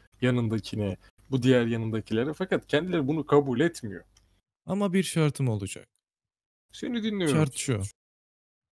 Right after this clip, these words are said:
Speaker 2: Biz size söyleyene kadar, o etkinliği düzenleyene kadar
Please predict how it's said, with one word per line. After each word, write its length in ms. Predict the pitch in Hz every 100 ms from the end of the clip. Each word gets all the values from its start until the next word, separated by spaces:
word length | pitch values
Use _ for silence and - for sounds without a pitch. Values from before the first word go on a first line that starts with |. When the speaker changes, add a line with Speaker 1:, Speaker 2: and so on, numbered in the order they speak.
| _ _ _ _ _ - - - - _ _ _ _ _ -
Speaker 2:
Biz 760 | 120 147 185 160 - - - - _ _
size 400 | - - 127 135
söyleyene 540 | 123 127 117 117 117 117
kadar, 500 | 107 - 107 139 - _ _ _ _ _ _ _ _ _ _ _ -
o 180 | 135 117
etkinliği 460 | 110 - 110 104
düzenleyene 520 | 101 107 98 98 98
kadar 580 | 92 101 107 131 - -